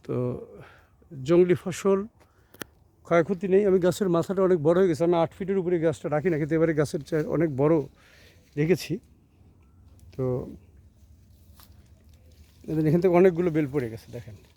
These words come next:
একটা, দুইটা, তিনটা, উপরে একটা, দেন চারটা, মানে এই একটা বোটাতে পাঁচটা বেল ধরেছিল।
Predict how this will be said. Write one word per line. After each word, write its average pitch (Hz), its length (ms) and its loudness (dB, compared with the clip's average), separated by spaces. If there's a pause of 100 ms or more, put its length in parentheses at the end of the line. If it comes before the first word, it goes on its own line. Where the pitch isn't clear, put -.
(1500)
একটা, 151 580 -4
দুইটা, 143 560 -6 (120)
তিনটা, 151 680 -6
উপরে 151 320 -8
একটা, 131 180 -10
দেন 123 160 -10
চারটা, - 460 -8
মানে 135 180 -6
এই 165 180 2
একটা 143 260 -6
বোটাতে 156 380 -4
পাঁচটা 165 360 -4
বেল 139 180 -6
ধরেছিল। 107 320 -14